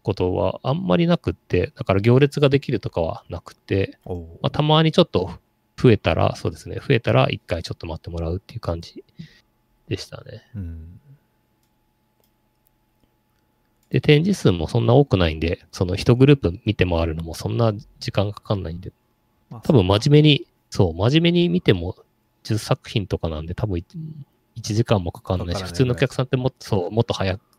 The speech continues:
Speaker 1: く、多分数分、
Speaker 2: うん。
Speaker 1: 五分とか
Speaker 2: まあね。
Speaker 1: 十分ぐらいで。
Speaker 2: 興味あるやつだけとかだと。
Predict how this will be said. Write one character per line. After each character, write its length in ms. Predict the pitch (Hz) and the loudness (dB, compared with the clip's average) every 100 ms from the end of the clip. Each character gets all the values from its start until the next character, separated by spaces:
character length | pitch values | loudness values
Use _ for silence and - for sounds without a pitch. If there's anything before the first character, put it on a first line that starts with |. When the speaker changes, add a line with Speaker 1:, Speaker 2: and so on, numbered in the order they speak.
| _ | _
Speaker 1:
く、 240 | - 85 - - | -14 -14 -16 -20
多 120 | - 101 | -6 -4
分 100 | 87 | -4
数 260 | - 104 | -6 -4
分、 320 | 90 98 90 - _ | -4 -6 -10 -16 _
Speaker 2:
う 40 | 110 | -10
ん。 220 | 101 85 | -8 -2
Speaker 1:
五 100 | 95 | 0
分 160 | 101 | 0
と 80 | 98 | -2
か 60 | 90 | -4
Speaker 2:
ま 0 | |
あ 20 | |
ね。 40 | 85 | -4
Speaker 1:
十 60 | |
分 200 | - 98 | -8 -12
ぐ 60 | 95 | -8
ら 80 | 85 | -8
い 60 | |
で。 140 | 80 - _ _ | -10 -16 _ _
Speaker 2:
興 180 | 151 139 | -6 -6
味 100 | 104 | -6
あ 40 | |
る 80 | 95 | -6
や 60 | 87 | -8
つ 100 | - | -8
だ 140 | 85 | -10
け 80 | 87 | -10
と 80 | 85 | -12
か 100 | 82 | -16
だ 100 | 87 | -16
と。 200 | - | -20